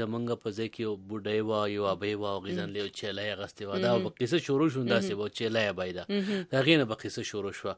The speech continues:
Speaker 2: مهم.
Speaker 1: بیا به هغه کیسې کې داسې ویل چې، ا، څوک چې، ا، مور
Speaker 2: مهم.
Speaker 1: سره خواته کم هلک او
Speaker 2: مهم.
Speaker 1: هغه، هغه کټوی کم که چې،
Speaker 2: مهم.
Speaker 1: ا، پی،
Speaker 2: مهم.
Speaker 1: د پیو پیره وي
Speaker 2: مهم.
Speaker 1: یا د پیو هغه ویښ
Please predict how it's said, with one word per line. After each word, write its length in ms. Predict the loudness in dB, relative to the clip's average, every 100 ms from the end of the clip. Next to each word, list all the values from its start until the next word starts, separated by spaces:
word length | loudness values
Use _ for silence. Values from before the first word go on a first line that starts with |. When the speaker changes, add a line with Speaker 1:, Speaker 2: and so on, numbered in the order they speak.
| -6
Speaker 2:
مهم. 480 | -6 -4 -6 -2 4 8
Speaker 1:
بیا 100 | 8
به 100 | 10 8
هغه 100 | 6
کیسې 200 | -2 -2 0
کې 60 | 4
داسې 180 | 4 4
ویل 260 | 4 4 2
چې، 100 | 0 0 0 -6 -20 -16 -2
ا، 120 | 2 4 2 0 -4 -10 -20 -20 -6 4
څوک 180 | 6 4 2
چې، 120 | 2 2 -4 -20 _ -8
ا، 360 | -2 0 0
مور 520 | 2 8 10 10 8 0 _ -6
Speaker 2:
مهم. 360 | -4 -4 -8 -10 -8
Speaker 1:
سره 200 | -2 0
خواته 420 | 8 8 8 -2
کم 260 | 0 -2
هلک 380 | -2 -2 -4 -6 -4
او 80 |
Speaker 2:
مهم. 120 | 0 0
Speaker 1:
هغه، 220 | 2 2 0 -2 -4
هغه 260 | -4 -4 -4 -6
کټوی 320 | -4 -2 -2 -2
کم 160 | -4
که 120 | -4
چې، 180 | -6 -2
Speaker 2:
مهم. 160 | -4 -4 -12 -16 -14 -4
Speaker 1:
ا، 160 | -2 -2 0 8
پی، 260 | 8 8 -4 _ -6
Speaker 2:
مهم. 240 | -4 -2
Speaker 1:
د 60 | -4
پیو 420 | 0 4 6 4 2 _ _ _ _ 0
پیره 260 | 6 10
وي 180 | 10 8 2
Speaker 2:
مهم. 280 | -2 -2 -2 -6
Speaker 1:
یا 300 | -2 2 4 2 0
د 80 | -2
پیو 260 | 0 2 2
هغه 160 | 2 6
ویښ 160 | 6